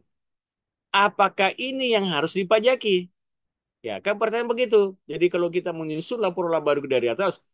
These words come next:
penjualan dikurangi biaya-biaya, kemudian ada laba sebelum pajak, pertanyaannya, apakah ini yang harus dipajaki? Nah, bukan.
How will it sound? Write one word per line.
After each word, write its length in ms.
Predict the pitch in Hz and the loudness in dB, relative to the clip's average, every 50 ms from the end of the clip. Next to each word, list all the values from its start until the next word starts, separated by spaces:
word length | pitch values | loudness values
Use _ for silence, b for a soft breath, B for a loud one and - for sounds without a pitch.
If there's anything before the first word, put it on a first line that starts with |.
| _ _ _ _ | _ _ _ _
penjualan 560 | - 131 143 147 143 147 151 156 156 160 156 | -6 -6 -6 -4 0 2 4 4 4 2 2
dikurangi 560 | 151 147 139 135 143 139 143 143 143 143 139 | 0 -2 -2 -2 -2 -2 -2 -2 -2 -4 -4
biaya-biaya, 720 | 135 139 131 127 135 131 131 139 135 143 143 143 151 165 151 | -2 -2 0 0 0 -2 -2 -2 0 2 2 2 2 0 -2
kemudian 640 | 139 131 131 131 127 127 131 135 139 147 156 156 139 | -6 -8 -8 -6 -2 -2 0 0 2 0 0 -2 -4
ada 240 | 131 131 131 135 | -6 -4 -2 -2
laba 320 | 127 127 127 123 127 127 123 | 0 0 -2 0 0 -2 -2
sebelum 400 | - 127 117 120 120 117 113 - | -2 -4 -6 -4 -6 -6 -8 -6
pajak, 400 | 110 107 107 107 143 160 175 - | -8 -6 -6 -4 -6 -6 -6 -6
pertanyaannya, 960 | 156 139 131 - 135 123 120 117 110 104 101 101 104 110 127 160 180 175 147 - _ _ _ _ _ _ _ _ _ _ - - | -8 -8 -8 -6 -6 -6 -4 -4 -6 -8 -8 -10 -8 -6 -4 -2 -2 -2 -4 -8 _ _ _ _ _ _ _ _ _ _ -2 0
apakah 640 | 214 214 214 208 _ - 208 202 185 - 202 196 - | 0 0 0 0 _ 0 0 0 0 -2 -4 -4 -4
ini 480 | - - 233 247 247 247 240 220 196 | -4 -6 -6 -4 -4 -2 -2 -2 -2
yang 80 | 160 139 | -2 -2
harus 240 | 135 135 143 - 175 | -4 -4 -2 -2 -2
dipajaki? 800 | 175 180 190 196 220 233 208 - 226 214 196 175 156 127 _ _ _ | -2 0 0 0 0 0 0 0 2 4 4 2 2 -2 _ _ _
Nah, 880 | - 101 101 107 107 107 107 107 107 101 101 98 95 92 90 87 82 _ _ _ _ - - | -12 -10 -8 -6 -6 -6 -6 -6 -6 -6 -6 -8 -8 -10 -12 -16 -18 _ _ _ _ -10 -8
bukan. 720 | 131 151 - 214 220 220 214 208 196 170 147 127 123 | -6 -2 2 2 4 4 4 4 2 0 -2 -6 -10